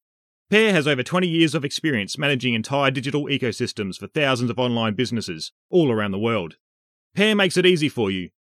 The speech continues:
with do-it-yourself website building tools and features, including simple drag-and-drop page designs,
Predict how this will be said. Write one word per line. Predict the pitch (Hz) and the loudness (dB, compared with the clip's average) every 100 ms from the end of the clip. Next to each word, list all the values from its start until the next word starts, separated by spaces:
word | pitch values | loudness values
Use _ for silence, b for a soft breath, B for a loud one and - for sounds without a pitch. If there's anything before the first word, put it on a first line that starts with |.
| - | -6
with | 131 | 0
do-it-yourself | 165 190 185 143 175 156 | 4 4 4 0 -2 0
website | 156 139 156 120 | -2 0 -2 0
building | 151 147 151 | 0 0 -2
tools | 143 139 127 | -2 -2 -2
and | 127 | -2
features, | 127 117 - 90 - - | -2 -2 -4 -8 -10 -8
including | 139 156 156 131 | -4 -2 0 0
simple | 190 170 160 | 0 0 0
drag-and-drop | 139 147 147 156 131 135 | 0 0 0 -2 -2 -6
page | - 131 113 | -2 -2 -2
designs, | 123 120 131 135 143 - | -4 -2 -2 -2 -4 -8